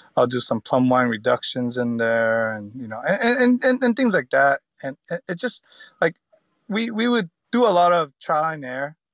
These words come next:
um, but overall, like, we would, we would think about how it actually eats.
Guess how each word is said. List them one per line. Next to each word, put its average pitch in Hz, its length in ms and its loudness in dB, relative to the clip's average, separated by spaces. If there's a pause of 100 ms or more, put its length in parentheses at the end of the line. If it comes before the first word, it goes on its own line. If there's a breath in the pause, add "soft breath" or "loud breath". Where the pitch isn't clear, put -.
um, 117 420 -8
but 120 200 -2 (720)
overall, 180 560 2
like, 127 200 -6 (1160)
we 165 180 -12
would, 147 200 -10 (180)
we - 80 -4
would 143 200 -6 (680)
think 196 260 0
about 135 480 4 (1000)
how 156 640 0
it 139 120 -6
actually 131 380 -8
eats. 135 440 -12